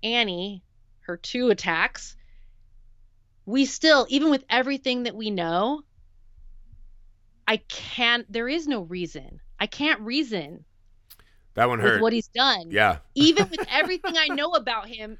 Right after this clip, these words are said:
Speaker 1: in Rob Zombie's telling of this story,
Speaker 2: Mm-hmm.
Speaker 1: there is still that element of how do you wrap your mind around a person being capable of this?
Speaker 2: Yeah.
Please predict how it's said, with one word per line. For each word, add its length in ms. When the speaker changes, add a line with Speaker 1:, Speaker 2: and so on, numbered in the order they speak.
Speaker 1:
in 480
Rob 300
Zombie's 480
telling 360
of 140
this 160
story, 600
Speaker 2:
Mm-hmm. 640
Speaker 1:
there 160
is 260
still 240
that 200
element 540
of 380
how 280
do 80
you 100
wrap 280
your 100
mind 360
around 520
a 60
person 400
being 200
capable 500
of 140
this? 320
Speaker 2:
Yeah. 200